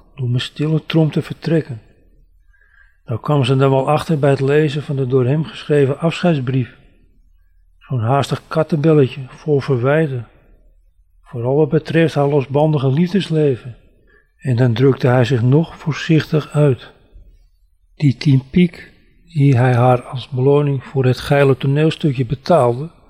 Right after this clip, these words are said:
als een beetje armoedig onderwijs en opleiding,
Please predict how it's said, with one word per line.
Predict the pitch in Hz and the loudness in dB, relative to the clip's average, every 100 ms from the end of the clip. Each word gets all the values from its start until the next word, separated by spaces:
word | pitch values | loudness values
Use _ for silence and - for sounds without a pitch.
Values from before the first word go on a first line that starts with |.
| _ _ _ _ _ | _ _ _ _ _
als | - 120 | -12 -4
een | 120 | -2
beetje | 131 131 131 | 2 2 0
armoedig | 123 120 139 135 | -2 0 0 0
onderwijs | 135 135 131 135 135 127 | 0 0 2 2 2 0
en | 131 | -2
opleiding, | 180 156 131 113 147 | -2 0 2 0 -2